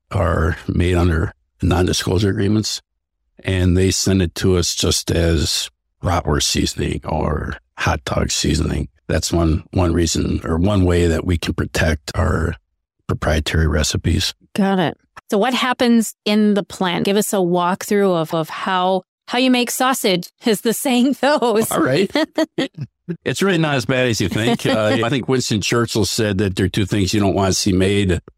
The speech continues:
Speaker 1: One is loss and the other is sausage,
Speaker 2: <laughs>
Speaker 1: right?
Speaker 2: Yes.
Speaker 1: But, uh, it, it really isn't that, that bad. But we have what's called a, a hasp program, which is a hazard analysis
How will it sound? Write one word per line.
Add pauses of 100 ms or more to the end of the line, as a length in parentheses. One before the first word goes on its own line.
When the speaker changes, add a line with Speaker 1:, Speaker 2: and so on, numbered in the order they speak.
(220)
Speaker 1:
One
is
loss
and
the
other
is
sausage,
Speaker 2:
<laughs>
Speaker 1:
right?
Speaker 2:
Yes. (200)
Speaker 1:
But,
uh,
it,
it
really
isn't
that,
that
bad.
But (120)
we
have
what's
called
a, (120)
a
hasp (120)
program,
which
is
a
hazard
analysis